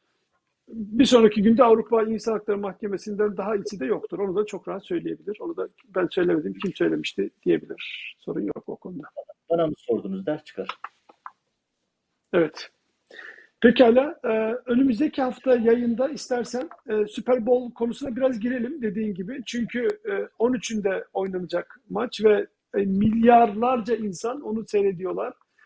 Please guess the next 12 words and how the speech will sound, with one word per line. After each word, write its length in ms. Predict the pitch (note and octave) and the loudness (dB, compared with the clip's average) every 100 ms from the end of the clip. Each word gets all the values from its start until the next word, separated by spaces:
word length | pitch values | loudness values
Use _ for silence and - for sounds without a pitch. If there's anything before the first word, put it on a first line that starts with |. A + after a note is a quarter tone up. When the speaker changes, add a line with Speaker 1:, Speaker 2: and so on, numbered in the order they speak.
| _ _ - | _ _ -2
Speaker 1:
Amerika'da 640 | A3 A3+ A3+ G#3+ A#3+ - - | 2 2 2 0 0 -2 -6
Uber 260 | A#3+ A3 B3+ | -2 4 6
yapanlar 460 | B3+ C4+ C#4 D4 | 6 2 0 -2
da 60 | B3 | -2
iyi 200 | B3 C4 | -2 0
bilir 220 | A3+ G3+ | 2 2
değil 120 | D#4 | 0
mi? 60 | C#4 | -2
Mesela 300 | A3 - A3+ | -2 0 -2
o 200 | A3+ A3 | 0 0
gün 140 | C4 | -2
Uber, 360 | C4+ G#3+ A3 | -4 0 0